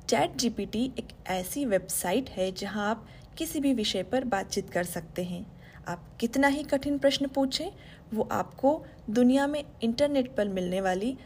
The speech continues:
सारी जानकारियों में से खोजकर आपके प्रश्न का जवाब दे देता है। अब आप सोच रहे होंगे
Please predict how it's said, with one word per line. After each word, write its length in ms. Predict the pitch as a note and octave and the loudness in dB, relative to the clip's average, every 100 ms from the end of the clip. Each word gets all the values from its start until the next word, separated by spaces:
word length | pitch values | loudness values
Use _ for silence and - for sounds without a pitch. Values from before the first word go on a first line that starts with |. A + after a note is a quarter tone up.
| - - | -16 -4
सारी 420 | - G3+ G3 C#4+ | 0 2 2 4
जानकारियों 640 | C4+ F#3+ F#3+ F#3 F#3+ F#3+ | 4 4 2 -2 0 -2
में 140 | F3+ | -2
से 180 | F#3 - | -2 -6
खोजकर 600 | F3+ - E3 D#3+ - - - - - - | -8 -6 -4 -2 -4 -8 -10 -20 -12 -2
आपके 320 | F#3+ F#3+ A#3+ | -2 -2 -6
प्रश्न 420 | A#3+ G3+ G3+ F#3 | -2 -4 -2 -6
का 180 | F#3 C4+ | -4 -4
जवाब 440 | C4+ G3+ F#3 F#3 | 0 0 2 0
दे 160 | F#3 F#3 | 0 -2
देता 300 | E3+ D#3+ E3+ | -2 -2 -2
है। 360 | F3+ E3+ - - - - - | -4 -8 -12 -20 -20 -6 -2
अब 180 | B3+ - | -2 0
आप 160 | F#3+ G#3+ | -2 0
सोच 360 | - F#3+ - | 0 0 0
रहे 160 | G3 G3+ | -2 0
होंगे 400 | A3 A#3+ B3+ | 2 4 4